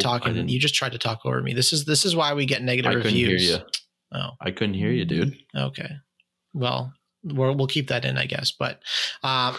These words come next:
Speaker 2: the, like, I wonder how many people that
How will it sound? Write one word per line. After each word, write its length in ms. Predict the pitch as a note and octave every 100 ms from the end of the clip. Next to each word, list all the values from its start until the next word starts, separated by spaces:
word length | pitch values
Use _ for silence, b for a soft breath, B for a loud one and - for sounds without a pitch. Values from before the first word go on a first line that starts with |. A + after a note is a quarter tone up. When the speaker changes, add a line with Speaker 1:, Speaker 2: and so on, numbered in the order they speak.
| C#3
Speaker 2:
the, 80 | F#3+
like, 220 | E3 E3
I 80 | D3
wonder 240 | D#3+ F3+
how 80 | D#3+
many 140 | E3
people 360 | C#3 C#3+ C#3+ B2+ - _ _ _ _ _ _ _ _
that 240 | D#3 C#3